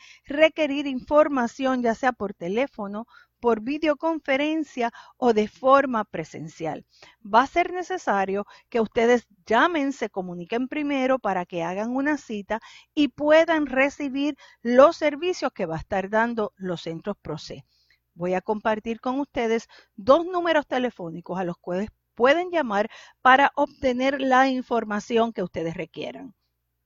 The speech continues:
Pueden llamar al siete ocho siete,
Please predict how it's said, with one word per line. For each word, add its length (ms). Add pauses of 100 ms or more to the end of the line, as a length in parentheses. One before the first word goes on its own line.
(420)
Pueden 240
llamar 340
al 140
siete 420
ocho 280
siete, 480